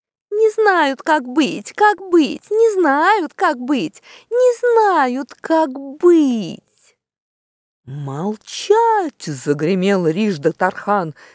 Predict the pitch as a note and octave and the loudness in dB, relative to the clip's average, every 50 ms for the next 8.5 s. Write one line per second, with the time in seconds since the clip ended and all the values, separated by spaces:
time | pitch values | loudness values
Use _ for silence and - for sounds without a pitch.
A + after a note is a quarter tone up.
0 | _ _ - C3+ C#3+ D3+ D3+ E3+ G3+ G#3 - - - - D#4 E4+ F4 E4+ E4 D#4 | _ _ -12 -8 -2 0 0 0 0 -2 -6 -8 -4 -2 0 2 2 2 0 -2
1 | - - - - - D3+ D3+ D3+ G3 G3+ F#3 - - E3 D#3 D#3+ D#3 E3 E3 D#3 | -2 -4 -8 -16 -14 -12 -4 0 2 2 2 0 -2 0 2 4 4 4 4 2
2 | C#3+ D3 D#3+ D#3 - _ - - - - - G3 G#3 F#3 C#3+ - - _ _ _ | 0 -4 -8 -8 -8 _ -12 -12 -6 -2 0 2 2 2 0 -4 -10 _ _ _
3 | _ _ _ _ _ _ _ _ _ _ _ _ _ _ _ - - D3 D3 C#3 | _ _ _ _ _ _ _ _ _ _ _ _ _ _ _ -12 -8 -6 -6 -4
4 | C#3+ E3 G#3 A#3+ A3 - - C4 B3 G#3 - - A#3+ A#3 B3+ B3+ C4 C#4+ C#4 C4 | -2 -2 -4 -4 -6 -6 -6 -6 -6 -4 -2 -2 0 2 2 2 2 2 2 2
5 | G#3+ F3+ D3 C3 C#3+ E3 F#3+ A#3+ A#3+ A3+ G3 E3+ E3+ F3 F3+ F#3 G#3 A3 A3+ B3 | 2 2 0 -2 -2 -2 -2 0 0 0 0 0 0 0 0 0 -2 -2 -2 0
6 | C#4 C4+ A3+ E3 D3+ - - - D#3+ C3 - - - - - - - D3 C3+ C#3+ | 2 2 0 0 -2 -4 -4 -2 -2 -2 -2 -4 -12 -20 -20 -14 -8 -2 0 2
7 | D3+ D#3 D#3 D3+ - F#3 E3+ - E3+ D#3+ D3+ F3 G#3 G#3 G#3 G3 F#3+ F#3 E3+ D#3 | 4 4 4 2 0 -2 -2 0 0 0 0 -2 -2 0 0 0 0 0 -2 -2
8 | C#3 D3 D#3+ F3+ F#3 G3+ A3 A#3+ A#3+ | 0 0 2 2 2 2 0 0 -2